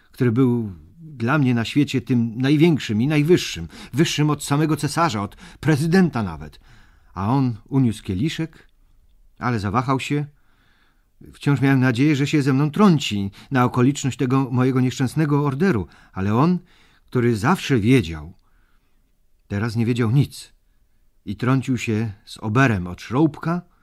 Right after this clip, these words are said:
który był jego rówieśnikiem, a na mnie już nawet nie spojrzał. Odszedłem więc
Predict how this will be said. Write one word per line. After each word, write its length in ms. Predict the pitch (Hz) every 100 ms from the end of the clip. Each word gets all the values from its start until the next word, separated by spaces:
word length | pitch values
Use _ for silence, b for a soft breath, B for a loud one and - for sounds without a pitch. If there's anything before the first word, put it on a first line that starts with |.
| _ _
który 180 | - 123
był 160 | 107 113
jego 240 | 117 104
rówieśnikiem, 680 | 101 95 87 127 147 147 143 - _ _ _ _ _ _ _
a 120 | 85
na 160 | 98 117
mnie 160 | 113 107
już 160 | 98
nawet 280 | 95 98 85
nie 100 | 87
spojrzał. 520 | - 80 73 64 67 - _ _ _ b b b b b b b b b b b b b b b -
Odszedłem 500 | 95 - 131 117 92
więc 420 | 92 87 - -